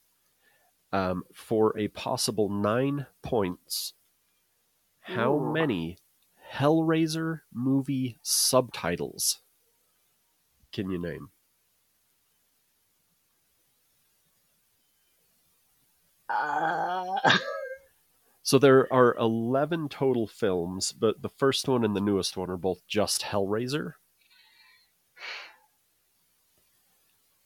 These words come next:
Speaker 2: So I literally watched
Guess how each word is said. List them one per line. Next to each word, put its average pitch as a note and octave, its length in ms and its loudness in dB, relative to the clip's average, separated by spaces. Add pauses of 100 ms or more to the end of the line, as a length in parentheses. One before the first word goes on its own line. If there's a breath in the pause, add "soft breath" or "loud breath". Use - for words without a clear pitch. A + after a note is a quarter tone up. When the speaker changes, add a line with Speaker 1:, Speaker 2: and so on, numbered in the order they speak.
(760 loud breath)
Speaker 2:
So A3 440 6
I A#3+ 500 4 (220)
literally G#3 720 0
watched - 560 -2